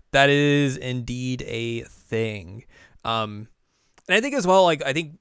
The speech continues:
people c-, could have a different idea of what this game's going to be. Like, this is very much just the arcade game. Like, it is very much a port of that game where you are playing songs, you get to see them in three D and all that sort of stuff.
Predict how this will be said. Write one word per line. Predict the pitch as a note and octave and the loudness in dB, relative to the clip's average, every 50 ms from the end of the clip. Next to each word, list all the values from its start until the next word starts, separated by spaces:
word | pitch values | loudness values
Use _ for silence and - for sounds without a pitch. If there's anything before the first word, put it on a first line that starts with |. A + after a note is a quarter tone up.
| _ _ | _ _
people | - D3+ D#3 D3+ C#3 C3 _ | -12 -10 -10 -10 -12 -14 _
c-, | - - - - | -18 -20 -20 -20
could | - - - C#3+ C#3+ | -14 -8 -6 -4 -4
have | C3 C#3 C3 B2+ A#2 | -2 0 0 0 0
a | A#2+ A#2 A2+ A2 A2 G#2+ G#2 G2+ _ _ _ _ _ - | -2 -2 -2 -4 -6 -10 -12 -14 _ _ _ _ _ -8
different | B2+ B2 A#2 - C3 A#2 A2 A2 A2 - - - - - - _ - | -8 -6 -6 -6 -8 -10 -10 -12 -16 -18 -18 -18 -18 -18 -12 _ -8
idea | A2+ A2 A2 A#2 A2+ | -6 -6 -4 -6 -6
of | G#2+ | -6
what | A2 G#2+ | -6 -8
this | - G#2+ | -10 -10
game's | G#2+ - G#2+ A2 A#2 | -10 -10 -12 -12 -10
going | G2+ G#2 | -10 -10
to | G#2 | -10
be. | A2 G#2 | -8 -8
Like, | G2+ G2+ - | -8 -8 -4
this | - C#3+ E3+ | -4 -2 -2
is | A3+ G#3 | -2 -2
very | C#3 - C#3+ D3+ F3 D3+ | 0 2 4 6 6 6
much | B2 A#2+ A#2+ A2+ - - | 4 2 0 -2 -2 -4
just | - B2+ B2+ A#2+ - - - | -4 -4 -4 -4 -4 -10 -14
the | A#2 A#2 A#2 | -14 -10 -4
arcade | - A2+ A#2 - - B2 B2 A#2+ G#2+ | -2 -2 -2 -2 -2 -4 -2 -4 -4
game. | - G2 E2+ E2+ - - _ _ _ | -6 -10 -10 -12 -20 -20 _ _ _
Like, | - A#2 A2 | -8 -4 -2
it | B2 C#3 | 0 0
is | C#3+ C3+ A#2+ | 0 -2 -6
very | A2+ A#2+ B2+ C3+ D3 C3+ | -8 -4 -2 -2 -2 0
much | B2 B2 - - | -2 -4 -4 -6
a | A#2 G#2+ | -10 -10
port | - - - C3+ B2+ C3+ A#2+ | -10 -6 -2 0 0 2 2
of | A#2 | 0
that | A2+ A2 G#2+ | -2 -2 -4
game | G#2+ A2 G#2+ F#2 F2+ | -4 -6 -8 -8 -10
where | G2 F#2 F2+ G#2 - - - - - _ _ - | -12 -10 -12 -12 -14 -16 -20 -20 -20 _ _ -18
you | - G#2 G#2 G#2+ | -12 -8 -6 -6
are | G#2+ G#2 | -6 -6
playing | - - B2+ A#2+ C3 C#3+ C3 | -6 -4 -2 0 0 -2 -2
songs, | - - C#3 B2+ C3+ C#3 C#3 C#3+ C#3 C3 A2+ | -2 -2 -2 0 0 0 0 -2 -2 -4 -4
you | A2 | -6
get | A2+ A2 | -8 -8
to | G#2 | -10
see | - - - A#2+ A#2+ A#2 | -10 -8 -8 -6 -6 -4
them | A#2+ A#2 A#2 A2 | -4 -4 -4 -4
in | A2 G#2 G#2 G#2 | -8 -10 -12 -14
three | - - A#2 A#2+ B2 A2+ | -12 -10 -8 -8 -6 -6
D | A#2+ B2+ C3+ B2+ | -6 -4 -4 -4
and | B2 | -4
all | B2+ C3 C3 | -6 -6 -6
that | C3 C3 | -8 -8
sort | C3+ C3 | -8 -10
of | B2+ - | -10 -8
stuff. | - C3+ C3 C3+ - | -8 -8 -8 -8 -10